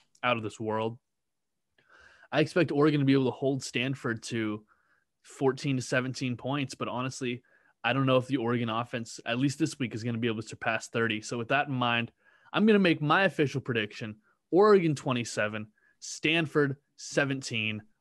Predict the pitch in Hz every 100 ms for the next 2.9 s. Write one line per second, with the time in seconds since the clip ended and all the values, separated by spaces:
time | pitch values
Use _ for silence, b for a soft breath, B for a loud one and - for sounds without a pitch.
0 | - 151 160 156 135 135 113 - 170 139
1 | 160 131 123 - 120 120 113 131 135 127
2 | - 127 - 117 113 117 110 117